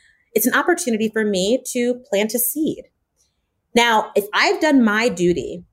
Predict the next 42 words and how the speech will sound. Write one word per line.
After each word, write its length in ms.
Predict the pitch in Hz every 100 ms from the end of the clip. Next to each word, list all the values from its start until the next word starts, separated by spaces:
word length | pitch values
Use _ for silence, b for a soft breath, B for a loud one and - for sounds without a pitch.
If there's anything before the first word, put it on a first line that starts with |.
| _
and 120 | 185 185
responded 760 | 190 - 196 240 240 175 165 -
in 140 | 196
that 220 | 185 165
moment, 420 | 160 143 185 330 - - _ _ _
I've 140 | 185 180
planted 300 | 202 185 180
the 60 | 165
seed 260 | - - -
and 80 | 202
I 80 | 254
get 140 | 339
to 120 | 392
walk 260 | 349 240 233
away. 380 | 190 - - - _ _ _ _ _ _ -
What 180 | 196 208
I 120 | 208
hope 440 | 202 - 311 403
and 100 | 240
expect 600 | 180 - - 339 190 -
is 80 | 175
that 140 | 180 180
someone 460 | - 277 277 240 220
else 480 | 294 165 - - - _ _ _ _ _ 175
later 380 | 190 247 247
on 240 | 214 202 202
the 60 | 180
line 460 | 202 220 285 359 - - _ -
is 160 | 240
going 300 | 240 247 247
to 420 | 247 254 240 233 - -
also 520 | 381 427 233 170 160
do 180 | 160 180
their 180 | 165 165
part, 260 | - -
maybe 180 | 294 370
water 440 | 269 190 208 214 185
that 220 | 139 -
seed 380 | - 131 127 170
a 60 | 151
little 240 | 139 120 120
bit 140 | 101